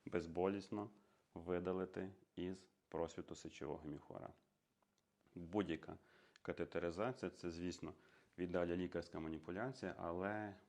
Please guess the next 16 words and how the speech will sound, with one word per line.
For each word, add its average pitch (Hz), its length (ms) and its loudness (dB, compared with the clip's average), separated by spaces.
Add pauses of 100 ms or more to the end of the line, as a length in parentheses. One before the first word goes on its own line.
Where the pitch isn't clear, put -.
пацієнти, 113 840 -2 (520)
батьки 101 840 -2
можуть 87 340 -4
теж 85 380 -2 (160)
опановувати 98 1040 0
і, 87 240 0 (220)
ну, 104 140 0
на 90 160 4
відміну 87 360 4
від 80 140 -2
катетера 80 460 -2
Фолея, 113 380 0
катетер 85 460 -2
Нелатон 85 500 4 (440)
має 82 200 6
менше 85 480 6